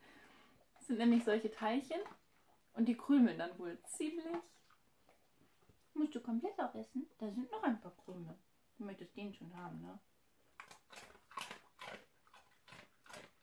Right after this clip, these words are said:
Ich liebe ihn. Ich liebe dich. So, was haben wir jetzt hier?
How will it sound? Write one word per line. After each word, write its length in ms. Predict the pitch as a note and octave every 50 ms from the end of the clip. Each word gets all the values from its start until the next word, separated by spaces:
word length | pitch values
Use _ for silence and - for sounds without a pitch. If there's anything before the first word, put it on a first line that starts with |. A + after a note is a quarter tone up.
| - - - - - - - - - - - _ _ _ _ _ _ - - - -
Ich 80 | - -
liebe 280 | C4+ A3+ A3+ A#3 G3+
ihn. 240 | G3 G3 A3 G#3+ G#3+ - _ _ _ - -
Ich 600 | _ - - - - - - - - _ _ -
liebe 480 | D4+ D#4+ F#4 G4+ G4+ G4 - F4 E4 D#4 - -
dich. 220 | B3 C4 C#4+ C#4+ - - _ _ _ _ _ _ _ _ - - - - - - - - - - - - - - - - - - - - - _ _ _ _ _ - _ _ - - - - - - - - - - - - _ - - - F4+ F4 - - - - - - _ _ _ - - - _ _ _ _ _ - - - - - - - - - - - - - - - - - - - _ _ _ _ _ _ _ _ _ _ _ _ _ _ _ _ _ _ _ G#3+ F#3+ F3+ F3
So, 280 | G#3+ C4 C4+ A3 E3+ -
was 160 | G#3 C4+ -
haben 180 | - C#4 C#4 B3
wir 60 | A#3+
jetzt 220 | A3+ A3 - - -
hier? 220 | A#3 A3+ G#3+ -